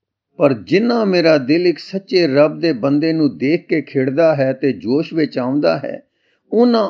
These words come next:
ਆਸਮਾਨਾਂ ਵਾਲੇ ਰੱਬ ਨੂੰ ਯਾਦ ਕਰਕੇ ਨਹੀਂ ਆਉਂਦਾ। ਹਾਂਜੀ, ਸਾਡੀ ਅਕਲ ਤੇ ਦਲੀਲਾਂ ਦੇ ਪਹਾੜ ਆਖਰਕਾਰ ਬੱਦਲ ਦੇ ਪਹਾੜ ਨਿਕਲੇ।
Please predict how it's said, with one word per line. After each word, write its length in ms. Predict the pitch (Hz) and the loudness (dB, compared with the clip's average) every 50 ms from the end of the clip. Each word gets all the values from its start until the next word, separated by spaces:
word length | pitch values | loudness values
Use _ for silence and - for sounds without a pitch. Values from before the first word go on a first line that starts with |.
| - - | -2 0
ਆਸਮਾਨਾਂ 640 | 139 143 139 - 170 151 151 160 185 214 220 208 190 | 0 0 0 0 -2 0 0 0 0 0 0 0 2
ਵਾਲੇ 300 | 175 165 156 147 143 139 | 2 4 4 4 4 4
ਰੱਬ 220 | 123 139 147 143 | 4 4 2 2
ਨੂੰ 160 | 160 156 147 | 2 0 0
ਯਾਦ 400 | 131 113 113 120 120 131 139 131 | 2 2 2 2 2 2 0 -2
ਕਰਕੇ 380 | 113 - 143 135 127 - 127 120 | -2 -2 -2 -2 -2 -6 -6 -4
ਨਹੀਂ 260 | 117 123 131 143 143 | -2 -2 0 0 -2
ਆਉਂਦਾ। 260 | 131 123 120 - - _ _ _ _ _ _ _ _ _ _ _ _ _ _ _ _ _ _ _ _ _ _ _ _ _ - | -2 -4 -10 -12 -16 _ _ _ _ _ _ _ _ _ _ _ _ _ _ _ _ _ _ _ _ _ _ _ _ _ -8
ਹਾਂਜੀ, 260 | 139 147 151 160 208 226 | -4 -4 -4 -4 -4 -8
ਸਾਡੀ 500 | - - 175 156 156 151 160 165 151 - - 175 | -4 -2 0 0 0 0 -2 -2 -4 -4 -2 -2
ਅਕਲ 300 | 175 - - 208 208 208 | -2 0 -2 -2 -2 -2
ਤੇ 160 | 208 190 175 | -2 -4 -4
ਦਲੀਲਾਂ 600 | 151 127 95 139 131 135 156 175 196 202 196 190 | -2 -2 -2 0 2 2 2 2 2 0 -2 -2
ਦੇ 160 | 175 160 165 | -2 -2 -2
ਪਹਾੜ 500 | 139 - - 131 101 92 95 110 139 156 | -4 -2 -4 -4 -2 0 2 2 2 0
ਆਖਰਕਾਰ 800 | - - - 143 156 151 - 196 165 - - - 151 147 147 139 | -2 -2 0 0 0 2 0 -2 -2 -2 -2 0 2 4 4 2
ਬੱਦਲ 420 | 120 110 139 147 147 175 170 170 | 2 -2 -2 -2 0 0 0 2
ਦੇ 140 | 156 156 147 | 2 0 0
ਪਹਾੜ 480 | 120 - 147 120 98 - 85 92 113 143 | -2 -2 -4 -4 -2 -2 -2 -2 0 0
ਨਿਕਲੇ। 480 | 151 151 151 147 143 131 123 135 - | 0 -2 -2 -4 -8 -10 -10 -12 -16